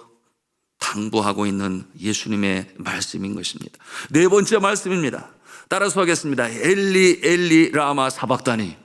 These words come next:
자, 이게 어떠한 뜻을 가지고 있는가 하면, "나의 하나님, 나의 하나님, 어찌하여 나를 버리셨나이까?" 그런 뜻을 가지고 있습니다. 이것은 하나님께로부터 버림을 받았다고 하는 이 영적인 고통의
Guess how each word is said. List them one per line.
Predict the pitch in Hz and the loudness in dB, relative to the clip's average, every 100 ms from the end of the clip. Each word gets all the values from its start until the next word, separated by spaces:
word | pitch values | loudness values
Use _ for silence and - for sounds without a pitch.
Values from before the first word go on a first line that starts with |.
| _ _ _ _ - - - - - - - - - - - - - - - _ _ - - - | _ _ _ _ -20 -20 -20 -20 -20 -20 -20 -20 -20 -20 -20 -20 -20 -20 -20 _ _ -20 -20 -20
자, | - | -16
이게 | - 127 | -6 -6
어떠한 | 131 131 135 | -2 -2 -2
뜻을 | 127 127 | -6 -4
가지고 | 127 117 120 | -4 -4 -4
있는가 | 113 113 110 | -4 -6 -8
하면, | 113 117 143 - - - | -4 -4 -6 -12 -20 -8
"나의 | 123 123 127 | -4 -2 0
하나님, | 123 120 117 110 110 - - | 0 0 0 -2 -6 -12 -14
나의 | 110 98 101 | -8 -6 -4
하나님, | 95 95 98 95 | -4 -6 -8 -4
어찌하여 | 139 - 147 147 | -2 0 0 0
나를 | 135 127 127 - - _ _ | -2 -2 -2 -2 -10 _ _
버리셨나이까?" | - 71 67 - 73 - - - - - - _ _ _ _ _ _ _ | -16 -10 -8 -8 -10 -14 -16 -20 -20 -20 -20 _ _ _ _ _ _ _
그런 | - 113 104 | -4 -2 0
뜻을 | 107 101 107 98 98 | 0 0 0 0 -2
가지고 | - 90 87 95 | -4 -8 -6 -8
있습니다. | - - - _ _ _ _ _ _ - - | -10 -14 -20 _ _ _ _ _ _ -20 -10
이것은 | - 139 170 | -6 -2 0
하나님께로부터 | 147 175 190 196 202 185 185 190 - | 2 0 0 2 2 2 2 0 0
버림을 | - 190 220 214 | 0 2 4 4
받았다고 | 202 180 214 - 185 165 | 2 0 -2 0 0 2
하는 | 143 147 147 - - | 2 0 0 -4 0
이 | 170 185 | 4 6
영적인 | 190 202 208 202 208 - - | 4 2 2 2 -2 -8 -6
고통의 | - 233 - 170 127 139 185 | -2 -2 -2 -2 0 0 -2